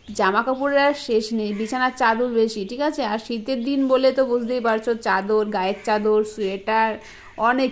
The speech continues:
কিছু, অনেক কিছু, guys। Hello everyone, তোমরা সবাই কেমন আছো? আশা করছি ভালো আছো। আর আমিও দেখতেই পাচ্ছ সকাল থেকে শুরু হয়ে গেছে তোড়জোড়, মানে আজকে আমাদের নিরামিষ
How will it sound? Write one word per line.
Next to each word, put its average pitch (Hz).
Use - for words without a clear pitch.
কিছু, 202
অনেক 208
কিছু, 208
guys। 202
Hello 339
everyone, 285
তোমরা 285
সবাই 294
কেমন 277
আছো? 277
আশা 254
করছি 277
ভালো 240
আছো। 247
আর 208
আমিও 240
দেখতেই 233
পাচ্ছ 233
সকাল 214
থেকে 233
শুরু 226
হয়ে 220
গেছে 233
তোড়জোড়, 233
মানে 220
আজকে -
আমাদের 247
নিরামিষ 240